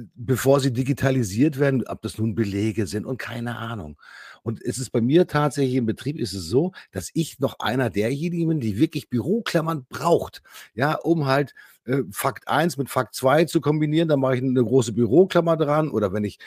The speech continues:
Skripte für Videoaufnahmen habe, dann mache ich immer eine Büroklammer dran. Okay, das ist für Mustermann, für Musterfrau und so weiter und so fort.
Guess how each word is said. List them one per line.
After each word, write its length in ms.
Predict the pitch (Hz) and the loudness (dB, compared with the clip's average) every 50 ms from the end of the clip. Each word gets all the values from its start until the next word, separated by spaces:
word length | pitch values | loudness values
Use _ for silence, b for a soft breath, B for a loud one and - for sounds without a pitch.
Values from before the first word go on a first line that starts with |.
| B B B | B B B
Skripte 400 | - - - 143 135 - - 131 | -16 -8 -6 -6 -4 -4 -4 -6
für 180 | - - 113 104 | -4 -2 -2 -2
Videoaufnahmen 1000 | 127 185 190 190 185 - 143 127 131 147 143 139 143 139 143 147 147 110 - 110 | -2 0 2 2 2 2 0 -2 -2 0 2 2 2 2 2 0 0 -2 0 0
habe, 360 | 117 123 127 127 135 135 131 B B B B B - | 2 4 4 4 4 4 2 B B B B B -8
dann 100 | 117 113 | -4 -4
mache 160 | 117 113 120 | -2 -2 -4
ich 80 | - - | -2 0
immer 120 | 143 139 | 2 4
eine 120 | 135 131 | 4 4
Büroklammer 480 | 110 107 104 123 151 147 - 143 131 131 | 4 4 4 2 2 2 2 2 2 2
dran. 220 | 113 120 131 120 | 2 0 -2 -4
Okay, 200 | - 110 - 131 | -6 -6 -4 -4
das 140 | 117 107 85 | -4 -4 -4
ist 100 | 95 101 - | -8 -8 -6
für 200 | 107 104 82 - - - 71 82 | -4 -4 -4 -6 -10 -14 -10 -4
Mustermann, 600 | 110 131 165 151 - 151 147 139 135 135 139 120 | -2 0 0 2 2 2 4 4 4 4 2 2
für 120 | - 110 | 0 0
Musterfrau 580 | 101 113 139 131 - 139 135 - - 123 123 123 | 2 2 2 2 2 2 0 2 0 0 0 0
und 220 | 110 - 139 131 | 0 0 0 -2
so 120 | - 131 120 | 0 0 0
weiter 180 | 113 117 117 | 2 2 2
und 40 | 110 87 | 0 -2
so 60 | 98 | -2
fort. 160 | 101 85 B | -2 -2 B